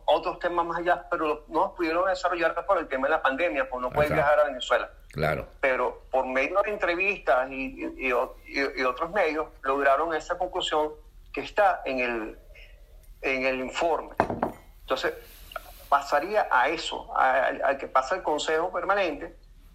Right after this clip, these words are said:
Speaker 1: y ellos decidan
Speaker 2: Ujú.
Speaker 1: el siguiente paso, que es ese, que es obligar ahora a que en Venezuela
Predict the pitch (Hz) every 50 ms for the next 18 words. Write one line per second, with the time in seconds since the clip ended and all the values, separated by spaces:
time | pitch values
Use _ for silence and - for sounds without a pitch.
0 | - - 147 147 156 185 170 147 135 123 - - 190 160 135 127 135 - - -
1 | - - - - - - - - - - - - - 69 67 71 78 98 104 -
2 | - - 135 139 147 160 151 - - - - - 135 135 135 - 123 117 - 135
3 | 127 - 165 196 190 - - - - - - - - - - - - - - -
4 | - - - - - 143 139 143 147 156 151 - - - - - - - - -
5 | - - - - - 127 123 123 123 123 120 117 117 120 127 135 151 165 175 175
6 | 180 185 185 175 160 135 117 - - - - - - 120 - - 123 120 120 120
7 | 120 113 - - - 175 180 175 160 - -